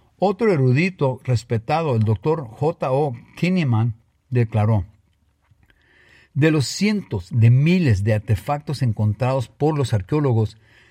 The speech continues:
nunca se ha descubierto ninguno que contradiga o niegue una palabra, frase, cláusula u oración de la Biblia,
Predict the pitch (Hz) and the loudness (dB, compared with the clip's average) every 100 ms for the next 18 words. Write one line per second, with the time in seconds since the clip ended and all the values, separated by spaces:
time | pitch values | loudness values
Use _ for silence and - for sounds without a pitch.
0 | _ - 147 185 190 - 120 - 147 156 | _ -4 0 2 0 -2 -2 0 0 -2
1 | - 127 127 143 139 123 120 143 151 - | -2 0 0 0 0 2 2 0 -2 -4
2 | 117 117 110 110 101 143 156 147 _ _ | -2 0 0 0 0 0 -2 -6 _ _
3 | - 131 139 143 156 165 160 165 156 127 | -2 4 4 4 2 2 0 -4 -4 -2
4 | 120 117 139 139 123 - - 139 143 139 | -2 0 -2 -4 -8 -18 -4 0 2 0
5 | 156 156 - 151 135 143 - 147 135 - | -6 -8 -4 0 0 0 -2 -4 -4 -8
6 | - 220 196 139 104 117 113 113 120 180 | -4 2 2 2 -2 0 0 2 0 0
7 | 165 | -2